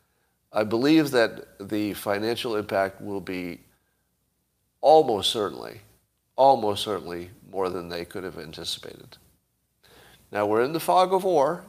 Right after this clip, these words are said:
as, as the comments are reminding me. Remember, you have to keep me honest too, right? As many times as I remind you not to believe anything <laughs> about this situation,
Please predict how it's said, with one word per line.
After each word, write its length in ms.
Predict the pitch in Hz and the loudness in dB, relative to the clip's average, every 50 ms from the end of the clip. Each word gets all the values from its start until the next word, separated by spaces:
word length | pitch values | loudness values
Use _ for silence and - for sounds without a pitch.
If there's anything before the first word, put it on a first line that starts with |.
| - _ - | -20 _ -4
as, 320 | - 101 101 95 - - | -2 -2 -2 -2 -4 -6
as 240 | - - 101 104 - | -4 -4 -4 -4 -4
the 80 | 120 107 | -8 -2
comments 440 | - 117 113 117 117 117 117 - - | 2 4 4 4 4 0 0 -2 -4
are 40 | |
reminding 500 | 117 113 107 110 113 123 147 143 113 90 | -4 -4 -2 0 0 -2 -2 -4 -6 -10
me. 140 | 71 87 95 - - - - _ | -10 -12 -12 -12 -16 -20 -14 _
Remember, 320 | 123 127 147 165 156 127 | 0 4 4 6 6 4
you 160 | 117 127 147 160 | 2 6 6 6
have 140 | 170 165 | 6 6
to 80 | - 170 | 2 -4
keep 200 | - - 160 131 | -2 -2 -2 0
me 180 | 123 151 151 131 | 0 0 2 2
honest 380 | 107 98 92 101 98 - - | 2 2 0 0 -2 -4 -4
too, 220 | - 151 107 - - - - | -4 -4 -4 -6 -8 -14 -8
right? 260 | - 80 101 - - - - _ _ _ _ _ _ _ - - _ | -4 -4 -4 -4 -6 -14 -20 _ _ _ _ _ _ _ -20 -12 _
As 160 | - 113 107 | 0 0 2
many 260 | 113 123 143 170 175 165 | 4 4 6 6 6 6
times 360 | - 165 156 156 156 143 139 | 6 4 4 4 2 0 -4
as 260 | - - 117 110 98 | -2 0 0 2 4
I 100 | 107 104 | 4 4
remind 460 | 110 107 107 95 101 101 110 113 110 | 4 2 0 0 0 0 0 0 -2
you 140 | 104 113 107 | -2 -4 -2
not 240 | 101 107 107 107 - | 0 0 0 0 -2
to 60 | 104 | -6
believe 240 | 98 104 104 101 87 | -4 -4 -4 -2 0
anything 360 | 87 92 101 104 104 127 139 - - - - 120 - - - - - - | -2 -2 -2 -4 -8 -10 -12 -14 -18 -10 -10 -10 -10 -10 -18 -20 -20 -20
<laughs> 500 | _ - 104 - - - - - - - | _ -14 -14 -14 -12 -16 -16 -16 -12 -12
about 540 | - 90 104 104 104 104 - - - 101 101 | -4 0 2 2 2 0 -4 -14 -18 -6 -4
this 140 | 110 104 | -4 -2
situation, 680 | - - 110 98 - - 107 98 95 101 - 131 123 139 | -2 -4 -4 -6 -6 -6 -6 -4 -4 -4 -6 -8 -10 -12